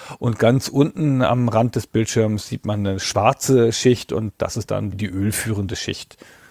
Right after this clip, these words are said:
Rechts ist der Bohrkopf visualisiert, wie er sich durch die Erde bohrt, das ist aber nicht so wichtig.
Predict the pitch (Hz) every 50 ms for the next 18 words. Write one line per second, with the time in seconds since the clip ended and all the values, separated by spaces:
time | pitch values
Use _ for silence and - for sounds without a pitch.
0 | _ - - - - - - - - - - - - - _ - - 110 120 120
1 | - - - - - - 117 101 87 113 123 123 139 - - 165 - - - 135
2 | 135 123 127 131 131 131 139 135 120 113 123 147 165 180 160 - - 117 123 127
3 | 131 123 117 104 110 113 - - _ - 107 104 107 - - _ _ - - 107
4 | 104 101 101 - - 98 107 117 135 147 123 120 131 135 147 147 - - 113 -
5 | 104 104 117 - - 95 104 131 - - - 165 -